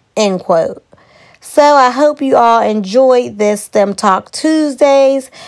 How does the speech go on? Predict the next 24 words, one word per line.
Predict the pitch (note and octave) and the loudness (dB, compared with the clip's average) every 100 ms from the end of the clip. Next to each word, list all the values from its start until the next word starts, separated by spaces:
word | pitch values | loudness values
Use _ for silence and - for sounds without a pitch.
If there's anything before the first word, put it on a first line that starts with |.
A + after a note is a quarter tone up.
| - | -20
Please | - D#4 D#4 D4 | -4 -2 0 -2
do | C#4 | -2
not | A#3+ A3+ A3+ A3+ | -2 0 0 -2
forget | A3 G3 G#3 G#3 | -4 -2 -4 -4
to | G#3+ | -4
leave | G#3 G#3 F#3+ | -2 -4 -4
reviews | G3+ F#3 G3+ G3 | -4 -4 -6 -4
and | F#3+ F#3+ | -4 -4
subscribe. | - F#3+ - - C4+ C4 C4 C4 B3+ - - - | -4 -6 -6 0 2 4 4 2 -2 -10 -20 -10
You | A3 | -6
can | G3+ G3 | -4 -4
contact | - C4 C4 - B3 A#3 A#3+ | -2 0 0 0 -2 -2 -4
me | A3+ A3 G3+ | -2 -4 -4
via | G3+ G3 - | -4 -2 -2
email | C4+ C#4 C4+ B3+ B3 A#3+ - | -4 -2 0 0 0 0 0
at | G#3+ G#3 - | 0 0 -2
wright | G3+ G3+ G3+ - | -4 0 0 -2
dot | - F#3+ - | -4 -4 -4
taylor | - G#3 G3 F#3+ | -6 -4 -2 -4
twenty-four | F#3 - G#3+ F#3 - G3 | -6 -8 -8 -6 -4 -2
at | F#3+ F#3+ | -2 -4
gmail | F3+ G3 F#3 F#3 F#3 | -6 -6 -4 -4 -4
dot | F3+ F3+ - | -2 -4 -4
com. | - C#4+ C#4+ C#4 | -2 0 0 -2